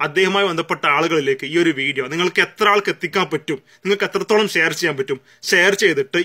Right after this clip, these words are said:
ഈ ഒരു അവസ്ഥ അദ്ദേഹം മനസ്സിലാക്കിക്കൊണ്ട് തന്നെ അത്രയധികം ആരാധിക്കുന്ന, സ്നേഹിക്കുന്ന, ബഹുമാനിക്കുന്ന ഈ സന്തോഷ് ചേട്ടന് വേണ്ടിയിട്ട് ആ സിനിമാ നടനായ മോഹൻലാലിന് എന്തെങ്കിലും ചെയ്യാൻ പറ്റുമെങ്കിൽ അദ്ദേഹം ചെയ്യണം. അദ്ദേഹത്തിന്റെ ശ്രദ്ധയിലേക്ക് ഇത് പെടുത്തണം.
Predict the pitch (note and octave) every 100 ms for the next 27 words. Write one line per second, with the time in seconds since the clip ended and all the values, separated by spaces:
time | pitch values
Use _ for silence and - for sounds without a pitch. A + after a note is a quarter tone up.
0 | F3+ G#3 F#3+ D3+ D#3 E3 D3 D3+ D#3+ C3+
1 | C3 E3 D3 C3+ C3 A2+ - C#3+ D3+ F3+
2 | D3+ - G3 F#3 E3+ F3 D#3 C#3+ D3 C#3+
3 | C3+ D#3 D3+ C#3 D3 D#3 C#3+ B2+ C3+ C#3
4 | C3+ C3+ C#3+ - - G3 G3+ E3+ D3 E3+
5 | E3+ D3 C#3+ C3+ C3 C3 C3 - - E3+
6 | F3 D#3+ E3 E3 C#3+ D3+ D3+ D3+ C#3+ C#3
7 | D3+ D3+ B2+ B2 B2+ F3 F#3 C4 B3+ G#3+
8 | D#3+ E3+ D#3+ D3 C3+ D#3+ C#3 B2 C3+ D#3
9 | E3 D#3 D#3 D#3+ E3 D#3+ _ _ _ -
10 | D#3+ G3 G3 G3 G3 F3 D3+ F3 F3+ F3
11 | E3+ E3 D3+ - F#3+